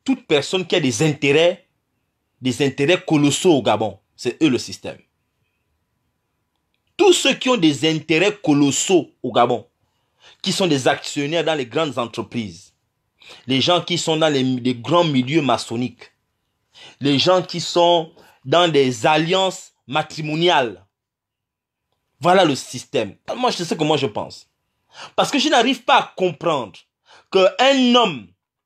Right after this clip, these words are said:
qu'on ne, qui, qui n'existe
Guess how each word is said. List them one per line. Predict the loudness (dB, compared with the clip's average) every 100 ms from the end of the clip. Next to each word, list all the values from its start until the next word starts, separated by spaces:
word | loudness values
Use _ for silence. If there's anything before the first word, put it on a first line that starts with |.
| _ _ _ _ _ _ _ _ _ _ _ _ _
qu'on | 4 4
ne, | 6 2 0 -8
qui, | -8 -6
qui | -4
n'existe | -2 0 0 0 0